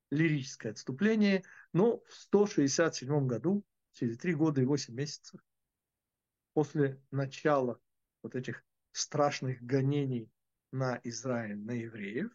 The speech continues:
начинается восстание Маковеев. Проходит, господа, ещё три года, уже умирает, не дожил до не только победы, до очищения храма,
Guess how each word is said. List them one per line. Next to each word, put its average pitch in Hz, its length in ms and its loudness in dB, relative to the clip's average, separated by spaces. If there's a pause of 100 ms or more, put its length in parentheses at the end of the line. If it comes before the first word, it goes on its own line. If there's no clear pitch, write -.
(800)
начинается 165 680 0
восстание 143 580 -2
Маковеев. 127 1300 -4 (1500)
Проходит, 226 680 4
господа, 190 520 2 (180)
ещё - 340 2
три 165 200 2
года, 147 460 2 (320)
уже 143 340 0 (120)
умирает, 156 880 4 (400)
не 151 180 4
дожил 131 540 2 (360)
до 123 260 0 (380)
не 107 80 -10
только 170 200 -2
победы, 123 500 -2 (180)
до 127 280 -2
очищения 127 680 -2
храма, 123 560 -6